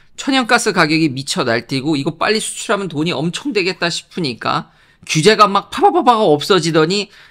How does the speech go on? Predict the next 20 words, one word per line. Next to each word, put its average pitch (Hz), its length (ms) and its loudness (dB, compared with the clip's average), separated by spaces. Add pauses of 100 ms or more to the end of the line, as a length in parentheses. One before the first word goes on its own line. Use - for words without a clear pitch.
(120)
예, 143 220 4
여기서 196 440 4
미친 220 640 2
듯이 285 340 4
수출하기 247 500 2
시작합니다. 180 480 2
엘엔지를. 123 600 2 (1160)
예, 120 260 -2
실제로 302 420 0
이아이에이에서는 208 720 4
딱 175 220 0
한 330 100 4
줄 330 160 4
나오더라고요. 139 720 4
이렇게 220 520 -2
될 208 180 2
수 202 120 -8
있었던 185 440 -2
게 214 100 0
프리포트에서 233 1300 0